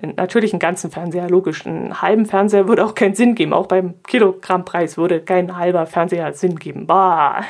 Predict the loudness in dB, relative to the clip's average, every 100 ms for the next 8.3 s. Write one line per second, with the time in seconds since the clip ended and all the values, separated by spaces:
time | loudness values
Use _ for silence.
0 | 0 2 0 -4 -14 -12 -8 0 0 0
1 | -2 -4 -2 0 2 0 -4 -18 -18 -18
2 | -20 -8 -6 -2 0 0 -4 -8 -4 -2
3 | -2 -4 -4 -4 -4 -2 0 0 -2 0
4 | 2 0 -2 -2 0 0 -2 -6 -6 -2
5 | 2 4 4 2 0 0 2 2 2 0
6 | 0 -2 -2 -6 -8 -20 -12 -4 0 0
7 | 0 0 0 -2 0 2 2 -2 -2 0
8 | 0 -2 -6